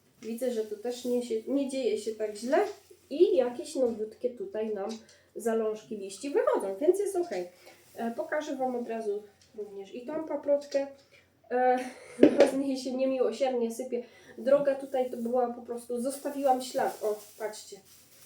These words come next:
Zostawiłam jeden wielki ślad paprotkowy, nie węglowy, tylko ślad paprotkowy. Jest tu dużo fajnych korzeni. Ona jest tak samo prowadzona jak te poprzednie.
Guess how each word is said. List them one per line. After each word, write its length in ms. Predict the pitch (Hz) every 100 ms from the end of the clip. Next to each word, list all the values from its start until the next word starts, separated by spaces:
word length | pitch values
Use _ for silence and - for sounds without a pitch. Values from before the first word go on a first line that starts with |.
| - - _ -
Zostawiłam 580 | 254 - 277 277 269 277
jeden 280 | 277 269 262
wielki 340 | 269 - 233
ślad 340 | - 262 262
paprotkowy, 680 | - 247 220 202 - 254 240 240 - _ _ _ _ _ - - _ _ _ _
nie 200 | 247 247
węglowy, 540 | 233 214 214 233 233 220
tylko 340 | - - 180
ślad 340 | - 240 226 -
paprotkowy. 720 | 214 185 185 - 240 220 220
Jest 260 | 214 -
tu 80 | 214
dużo 320 | 220 220 214
fajnych 480 | 202 214 208 208 190
korzeni. 440 | - 208 208 214
Ona 240 | 226 247 247
jest 160 | 240
tak 160 | - -
samo 260 | 247 233 240
prowadzona 520 | 240 202 196 214 208
jak 120 | -
te 100 | 285
poprzednie. 600 | 285 277 302 269 262